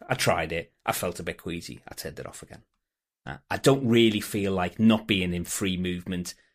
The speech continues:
massively impacted my enjoyment, and I don't feel like I would have got massively more enjoyment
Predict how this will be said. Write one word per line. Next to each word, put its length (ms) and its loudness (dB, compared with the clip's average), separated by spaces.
massively 640 2
impacted 560 -2
my 180 0
enjoyment, 420 0
and 120 0
I 60 2
don't 240 2
feel 200 4
like 160 2
I 60 4
would 180 2
have 120 -4
got 160 2
massively 500 0
more 340 6
enjoyment 680 0